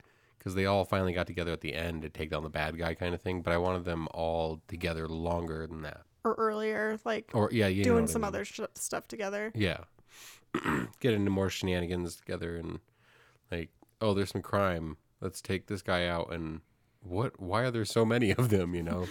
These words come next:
Speaker 2: <laughs> Who
Speaker 1: Just
Speaker 2: are
Speaker 1: really
Speaker 2: you,
Speaker 1: quick, you know? Would've
Speaker 2: Peter
Speaker 1: been kinda funny
Speaker 2: Parkers?
Speaker 1: and, yeah.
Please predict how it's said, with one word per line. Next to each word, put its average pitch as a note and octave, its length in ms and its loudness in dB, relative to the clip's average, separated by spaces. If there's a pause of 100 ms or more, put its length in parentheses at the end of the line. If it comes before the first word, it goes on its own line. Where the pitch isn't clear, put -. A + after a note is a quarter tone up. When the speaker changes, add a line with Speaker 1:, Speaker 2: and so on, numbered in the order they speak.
Speaker 2:
<laughs> - 140 -20
Who G4 260 8
Speaker 1:
Just E4 220 6
Speaker 2:
are G#4+ 40 8
Speaker 1:
really G4+ 140 10
Speaker 2:
you, D#4 120 8
Speaker 1:
quick, F#3 320 2
you A#2+ 60 4
know? G3 200 2
Would've - 360 -8
Speaker 2:
Peter - 160 4
Speaker 1:
been - 140 6
kinda - 260 4
funny F2 380 0
Speaker 2:
Parkers? F2 140 -2
Speaker 1:
and, E2+ 160 -8 (460)
yeah. E2+ 300 -2